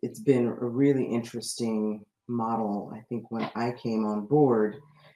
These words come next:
they had literally just shuttered all the, all of the offices and kind of screeched everything to a halt. And what they didn't realize was within thirty days, um, the Uber Eats side of the business would just explode.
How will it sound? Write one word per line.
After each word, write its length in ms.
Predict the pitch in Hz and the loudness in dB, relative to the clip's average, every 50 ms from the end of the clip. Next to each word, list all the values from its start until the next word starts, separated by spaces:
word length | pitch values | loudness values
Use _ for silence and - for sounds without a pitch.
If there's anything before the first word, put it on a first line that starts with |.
| _ _ - | _ _ -4
they 100 | 123 127 | -2 0
had 120 | 123 104 | 0 0
literally 480 | 117 120 131 127 127 120 110 117 113 101 | 0 2 2 2 2 2 2 0 0 -2
just 480 | - 123 120 117 120 - - - - _ | -2 -2 -4 -4 -4 -8 -12 -14 -16 _
shuttered 440 | - - - - 123 110 110 110 95 | -14 -8 -4 -2 0 0 0 0 0
all 220 | 110 107 104 101 101 | -2 -2 -2 -2 -4
the, 380 | 92 87 - _ _ _ 113 | -6 -8 -10 _ _ _ -2
all 160 | 113 107 98 | -2 -2 -2
of 60 | 95 98 | -2 -6
the 100 | - - - | -6 0 4
offices 1040 | 151 160 160 - - 143 - - - 135 123 120 117 113 110 110 110 - - - - - | 4 6 6 4 0 -4 -4 -4 -2 0 0 0 0 -2 -4 -6 -8 -8 -10 -10 -8 -6
and 640 | 107 107 107 104 104 104 101 101 101 101 98 - - - _ _ _ _ _ _ _ _ _ - | -4 -4 -2 -2 -4 -4 -4 -4 -6 -6 -8 -10 -14 -20 _ _ _ _ _ _ _ _ _ -6
kind 160 | 120 110 107 | -4 -4 -4
of 60 | 98 | -4
screeched 520 | - - - - 123 123 117 113 - - 123 | -4 -6 -6 -2 -2 -2 -2 -2 -4 -4 -4
everything 400 | 113 113 113 113 - 113 110 101 | -2 -2 -4 -2 -2 -2 -2 -2
to 120 | 110 110 107 | -2 -4 -6
a 20 | 107 | -6
halt. 500 | - - 160 165 160 151 139 - - - - _ _ _ _ _ _ _ _ _ _ - | -4 -2 0 4 4 4 4 2 -2 -8 -16 _ _ _ _ _ _ _ _ _ _ -4
And 140 | - 123 123 | 0 2 2
what 160 | 123 123 - | 2 2 4
they 100 | - 123 | 2 2
didn't 380 | 120 120 123 120 117 110 - - | 2 2 2 2 2 2 2 2
realize 560 | 143 180 208 202 147 113 104 104 107 107 - | 6 6 8 8 6 6 4 2 2 0 0
was 240 | 117 113 107 101 107 | -2 -4 -4 -4 -4
within 460 | 110 113 113 - 117 113 107 107 101 - | -6 -6 -4 -2 0 0 0 0 0 0
thirty 300 | - 123 117 110 107 110 98 | 0 0 0 0 0 -2 -2
days, 960 | - 135 135 135 135 127 120 117 117 113 113 110 110 - - - - - _ - | 2 4 4 6 6 4 4 2 2 0 -2 -4 -6 -8 -10 -10 -12 -14 _ -10
um, 460 | 117 113 113 110 107 104 - - - - | -8 -8 -6 -6 -4 -6 -6 -8 -10 -12
the 80 | - - - | -6 0 0
Uber 240 | 143 117 120 117 | 2 2 2 2
Eats 300 | - 139 147 139 - - | 2 2 0 0 0 -2
side 240 | - 120 117 113 110 | -2 -2 -2 -2 -2
of 80 | 107 101 | -2 -4
the 60 | 107 | -4
business 420 | 101 - 117 110 120 110 - - | -4 -4 -4 -2 -2 -4 -4 -6
would 100 | 117 110 | -8 -6
just 320 | - - 107 - - - - | -6 -6 -8 -8 -8 -12 -16
explode. 840 | - - - - - - 123 123 127 120 107 95 85 85 - - | -14 -12 -12 -12 -8 -6 -4 -2 -2 0 -2 -2 -2 -4 -8 -10